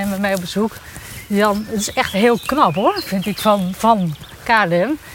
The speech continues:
Die dan dus eigenlijk als een soort bekeerlingen het duurzaamheidsverhaal aan mij gaan vertellen. En dan, ja, dat heeft ook geen zin om die mensen,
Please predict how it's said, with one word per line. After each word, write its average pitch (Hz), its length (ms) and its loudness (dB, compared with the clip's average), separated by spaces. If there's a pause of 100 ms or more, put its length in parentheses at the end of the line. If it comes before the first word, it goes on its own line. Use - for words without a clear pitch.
(220)
Die 220 140 -2
dan 208 200 2
dus 202 120 -4
eigenlijk 214 400 0
als 190 260 -2
een 190 80 -2
soort 202 300 -2
bekeerlingen 254 1000 0 (500)
het 196 240 2
duurzaamheidsverhaal 208 1300 2
aan 220 160 4
mij 220 160 0
gaan 220 240 2
vertellen. 196 380 2 (420)
En 208 120 4
dan, 208 200 4 (240)
ja, 202 300 4
dat 196 120 -2
heeft 214 220 0
ook 185 140 0
geen 170 160 0
zin 190 180 0
om 185 80 0
die 190 100 0
mensen, 180 600 -2